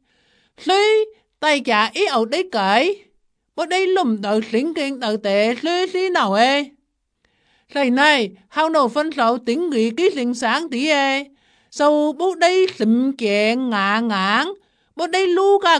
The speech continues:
quên dương mớn dê sáng tí phát hãy. Phân rau ứng cái rồi. Bố tính ký qua sáng tí, dê tệ phát hãy ê,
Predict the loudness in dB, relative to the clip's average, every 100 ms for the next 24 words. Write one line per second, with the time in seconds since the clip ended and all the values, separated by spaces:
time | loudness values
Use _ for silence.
0 | 0 -2 0 0 -2 -2 -2 0 0 -2
1 | -2 0 0 -2 -4 -4 -4 -4 -6 -4
2 | 0 0 -2 -4 0 0 -2 _ _ _
3 | _ _ _ _ _ _ _ _ _ _
4 | _ _ _ _ -4 -2 0 -2 -2 -4
5 | 0 0 2 2 2 -2 -6 _ _ _
6 | _ _ _ -2 0 0 0 0 0 0
7 | 0 2 2 0 -2 -2 -2 -4 -6 -4
8 | -2 -4 -6 _ _ -4 -2 -2 -2 -2
9 | -4 -10 _ -2 -2 -2 -10 -6 -2 0
10 | 0 -2